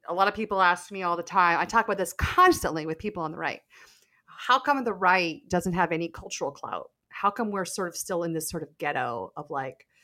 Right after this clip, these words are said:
you know, right-wing content and right-wing influencers and right-wing creative media and right-wing books and right-wing art?" It sort of doesn't,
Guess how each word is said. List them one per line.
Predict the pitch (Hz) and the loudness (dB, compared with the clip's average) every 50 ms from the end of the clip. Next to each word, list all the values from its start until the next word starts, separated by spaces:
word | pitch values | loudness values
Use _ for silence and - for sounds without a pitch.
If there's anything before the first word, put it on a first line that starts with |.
| _ _ _ _ _ _ _ _ _ _ | _ _ _ _ _ _ _ _ _ _
you | - 190 170 | -12 -10 -8
know, | 165 156 151 147 | -6 -6 -6 -2
right-wing | 156 180 190 202 - 190 202 196 185 | 2 2 2 2 2 0 0 0 0
content | - 165 165 190 190 180 - 185 160 143 113 - - - | -2 2 4 4 4 4 2 2 0 -2 -2 -6 -12 -14
and | 170 160 | -10 -4
right-wing | 160 175 185 - 190 196 185 180 | -2 -2 -2 -2 -6 -8 -8 -8
influencers | 180 180 180 - 196 202 196 - - 156 147 143 143 147 | -8 -8 -6 -4 -4 -4 -4 -2 -2 -2 -2 -4 -4 -6
and | 147 151 | -2 0
right-wing | 160 165 - - 185 180 170 170 165 | 2 2 2 0 -4 -4 -4 -6 -8
creative | - - 202 185 170 175 175 180 175 165 160 | -8 -8 -6 -4 -4 -4 0 0 0 0 0
media | 175 175 180 175 170 165 156 147 | -2 -6 -6 -4 -2 0 2 2
and | 139 139 143 151 | 0 -2 -2 -2
right-wing | 160 175 180 170 185 180 175 170 160 | -2 -2 0 -2 -4 -6 -6 -6 -4
books | 170 185 170 - - - - - | -2 -2 -2 -4 -6 -8 -8 -8
and | 151 165 165 | -10 -8 -6
right-wing | 170 175 175 - 190 180 170 151 | -6 -6 -4 -4 -6 -6 -2 2
art?" | 160 180 180 165 160 - - _ _ - - _ _ _ | 2 4 4 4 2 -2 -6 _ _ -20 -20 _ _ _
It | - - | -6 0
sort | - 226 220 | 2 2 2
of | 190 | 2
doesn't, | - 214 208 208 240 214 | 2 0 0 0 -2 -6